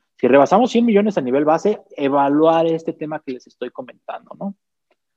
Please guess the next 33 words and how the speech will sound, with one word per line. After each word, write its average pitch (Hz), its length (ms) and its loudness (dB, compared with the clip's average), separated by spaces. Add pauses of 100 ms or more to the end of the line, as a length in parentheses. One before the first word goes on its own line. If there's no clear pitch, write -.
(240)
Este, 113 560 -2
si 165 120 0
no 214 100 6
lo 247 80 6
rebasamos, 196 500 4
ya 208 140 2
ni 214 80 -2
pa' 190 160 -6
qué 185 80 -4
te 202 100 -6
enganchas, 185 400 -6
¿no? 151 280 -14 (140)
Si - 140 -18
estás 170 200 -6
a 202 40 -4
nivel 170 280 0
base 175 240 -2
y 151 40 -4
no 165 80 -4
lo 175 60 -2
estás 170 180 -6
rebasando, 165 540 -4 (500)
pues - 120 -6
ahí 175 80 -2
te 196 100 -2
quedas. 196 340 -6 (920)
Ya 143 120 -4
no 165 60 -2
tienes 170 160 -4
nada 165 160 0
más 165 180 -4
que 160 80 -4
hacer, - 240 -8